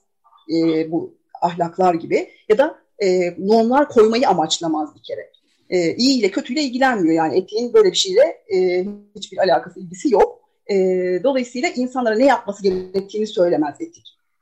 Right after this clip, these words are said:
E, felsefenin bir alanı olarak, bir bilgi alanı olarak etik değerler ve değer konusunda bilgi veriyor aslında. Ve Yuhan Hoca da evet dediğiniz gibi bir önceki programda,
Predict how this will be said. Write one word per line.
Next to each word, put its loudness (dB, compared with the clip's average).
E, 4
felsefenin 4
bir 0
alanı 6
olarak, 2
bir 0
bilgi 0
alanı 2
olarak -4
etik -4
değerler 6
ve 0
değer 4
konusunda -4
bilgi -8
veriyor 0
aslında. -6
Ve 2
Yuhan 0
Hoca -6
da -4
evet 0
dediğiniz -2
gibi -6
bir -4
önceki 0
programda, 2